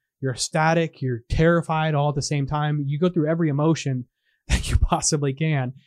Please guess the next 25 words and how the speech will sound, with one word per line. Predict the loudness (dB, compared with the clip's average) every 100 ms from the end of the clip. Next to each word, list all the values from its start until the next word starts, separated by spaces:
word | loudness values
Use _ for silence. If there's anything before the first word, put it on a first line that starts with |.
| _ _
in | -4
only | -2 -4 -2 0
thirty | 2 2
seconds | 0 -4 -6 -8
that | -10 -10
the |
baby | -6 -6 -6
comes | -8 -8
out | -8 -10
and | -14
is |
put | -6 -6
on | -4
their | -8
chest. | -8 -10 -10 -20 _ _ _ -20 _ -20 -20 -2
By | 2 4
the | 2
way, | 2 -4 _ _ _ _ _ _ _ _
make | -4 2 2 0
sure | -4 0 2 2 -2 -10 _ _ _ -4
that | 0
you |
guys | 0 0
are | -2
doing | -2 -4